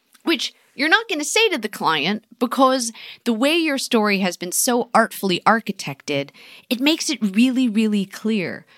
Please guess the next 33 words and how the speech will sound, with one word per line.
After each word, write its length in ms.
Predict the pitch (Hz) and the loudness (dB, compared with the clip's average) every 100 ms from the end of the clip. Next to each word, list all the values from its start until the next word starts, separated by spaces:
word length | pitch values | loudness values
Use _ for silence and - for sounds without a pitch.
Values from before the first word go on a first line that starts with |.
| - - - | -20 -10 0
that 280 | 202 185 _ | 2 2 _
the 120 | 190 190 | -6 -4
hero 460 | - 302 302 208 | 2 4 4 2
of 160 | 160 147 | 0 -4
the 60 | |
story, 720 | 156 - 156 147 139 151 208 - _ _ | -4 -2 -2 -4 -4 -2 -4 -6 _ _
in 180 | - 226 | 2 2
whom 560 | 220 - 254 247 240 233 - | 4 4 4 4 2 0 -4
your 400 | 202 208 208 208 | -2 0 2 -2
client 640 | - - 214 196 196 262 | -8 -4 0 2 2 0
that 140 | 220 139 | -2 0
you're 180 | 185 262 | 0 0
speaking 400 | - 165 165 156 | -2 -6 -6 -6
to 160 | 170 | -4
as 100 | 156 | -4
a 60 | 156 | -4
salesperson 720 | - 156 151 - 151 156 160 | -4 -4 -6 -6 -6 -6 -10
can 260 | - 156 | -8 -6
identify, 840 | 151 151 165 175 175 - 127 120 151 - - _ | -4 -2 -2 -2 -6 -4 -4 -4 -8 -16 -20 _
had 140 | - 190 | 0 2
a 40 | |
really 540 | 185 180 247 330 302 240 | 2 4 4 4 2 2
big 220 | 180 160 | 2 0
problem, 640 | 170 147 147 151 208 277 - _ _ _ | 0 0 0 -2 -2 -4 -8 _ _ _
similar 420 | - - 403 226 | -2 0 2 2
to 60 | 185 | 2
the 80 | 165 | -2
problem 480 | - 160 156 165 202 | 0 0 2 0 0
that 100 | - | 0
your 140 | 226 | -2
customer 480 | - 147 - 147 143 | -2 -6 -6 -6 -6
is 120 | 143 | -6
facing, 580 | - 135 - 175 226 | -6 -6 -6 -4 -4